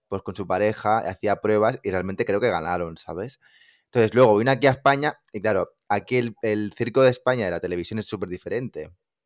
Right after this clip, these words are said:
Era como que tenía que pasar hambre y no duró ni una semana en Gran Hermano vip, ni una semana en Supervivientes. Y eso dice mucho de la persona que es.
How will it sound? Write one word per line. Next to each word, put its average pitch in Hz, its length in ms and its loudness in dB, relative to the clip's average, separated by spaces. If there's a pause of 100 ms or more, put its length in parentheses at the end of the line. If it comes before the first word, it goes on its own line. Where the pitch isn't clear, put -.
(320)
Era 104 200 -2
como 92 260 -4
que 87 160 -4
tenía 95 180 -8
que 107 80 -4
pasar 107 280 -4
hambre 123 500 0 (340)
y 117 80 -2
no 117 140 6
duró 107 220 4
ni 95 100 -4
una 120 140 0
semana 92 340 -4
en 87 80 -10
Gran 98 160 -2
Hermano 104 360 -2
vip, 143 320 -4
ni 110 100 -6
una 117 100 -2
semana 120 540 -4
en 104 120 -4
Supervivientes. 85 680 -8
Y 90 40 -8
eso 92 160 -6
dice 98 180 -2
mucho 98 460 -6
de 92 280 -6
la 92 220 -8
persona 95 460 -10
que 87 180 -8
es. - 220 -20